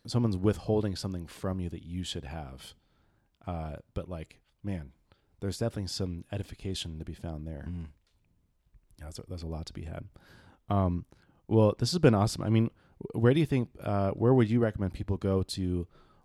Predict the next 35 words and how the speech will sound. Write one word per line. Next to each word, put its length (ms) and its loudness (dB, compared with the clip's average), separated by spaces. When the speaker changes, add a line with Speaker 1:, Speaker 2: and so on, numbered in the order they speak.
Speaker 1:
learn 240 0
more 260 4
about 260 -2
this 120 -10
whole 220 -2
idea 580 -6
of 440 -8
spiritual 340 -6
formation, 600 -4
spiritual 380 -6
disciplines? 720 -8
Uh, 180 -6
do 80 -10
you 60 -8
have 140 -14
books, 280 -2
podcasts, 840 -4
resources? 720 -4
Like, 180 -6
where, 380 6
where 140 2
should 120 -6
people 180 2
go 260 4
to 120 -10
kind 160 -8
of 220 -8
really 240 0
lean 220 -4
into 200 -4
this 160 -8
idea? 320 -8
Speaker 2:
For 140 -4
sure. 380 -2
So 840 0